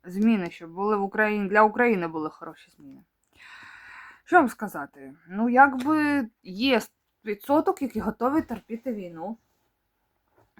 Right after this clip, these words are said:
Скі-, стільки, скільки треба. Але по пажу кубків це маленька карта. Це невеликий відсоток. Менше, чим шістдесят. Менший. І зрозуміло також.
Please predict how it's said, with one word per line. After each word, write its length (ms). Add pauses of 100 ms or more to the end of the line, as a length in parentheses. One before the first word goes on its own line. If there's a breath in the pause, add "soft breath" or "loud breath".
(140)
Скі-, 340
стільки, 380
скільки 340
треба. 400
Але 260
по 240
пажу 460
кубків 600 (140)
це 420
маленька 540
карта. 640 (440)
Це 400
невеликий 960
відсоток. 640
Менше, 400
чим 260
шістдесят. 800 (300)
Менший. 520 (2500 soft breath)
І 160
зрозуміло 600
також. 260